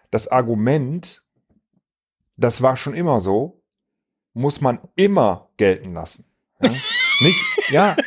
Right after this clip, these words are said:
Speaker 1: das, das sagen die ja immer, ne? Heute,
Speaker 2: Ja.
Speaker 1: also moderner Firlefanz, dass das alles Blödsinn ist. Nein, natürlich ist das ein Argument. Das war schon immer so, ist absolut valide, ne? Und weil wir das schon immer so gemacht haben,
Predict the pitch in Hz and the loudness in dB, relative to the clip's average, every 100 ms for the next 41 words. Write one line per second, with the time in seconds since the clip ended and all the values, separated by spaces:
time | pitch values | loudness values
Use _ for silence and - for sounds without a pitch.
0 | - 151 - - 143 120 127 190 165 113 | 0 -2 0 -2 0 2 2 2 2 2
1 | 104 330 107 104 180 139 113 127 123 101 | 4 2 2 2 2 2 2 0 2 0
2 | 107 117 113 117 113 113 123 139 110 104 | 2 0 0 -2 -2 0 2 2 2 0
3 | 110 - 147 185 - 131 127 120 120 110 | -4 0 2 2 2 0 0 -4 -6 -4
4 | 113 - 131 117 - 156 160 127 117 113 | -8 -6 -4 -6 -2 0 0 -4 -4 -14
5 | - _ - 185 214 185 233 262 220 185 | -18 _ -2 0 2 0 0 0 0 0
6 | 123 117 101 92 90 85 - _ _ 107 | -2 0 -2 0 -2 -4 -8 _ _ 0
7 | 101 104 127 160 - 127 117 135 151 170 | 0 2 2 2 0 -4 -2 0 2 2
8 | 151 180 190 _ _ 143 - - - _ | 2 0 -2 _ _ -6 -6 -12 -20 _
9 | _ 170 - - 180 160 147 147 139 180 | _ -2 -2 -2 2 2 2 2 2 -2
10 | 110 - _ - 104 143 - _ _ _ | -4 -6 _ -14 -10 -10 -14 _ _ _
11 | 117 113 202 190 160 117 135 139 139 110 | -2 4 4 4 2 0 -6 -8 -6 -4
12 | 107 127 151 - 98 107 | -4 -4 -6 -6 -4 -4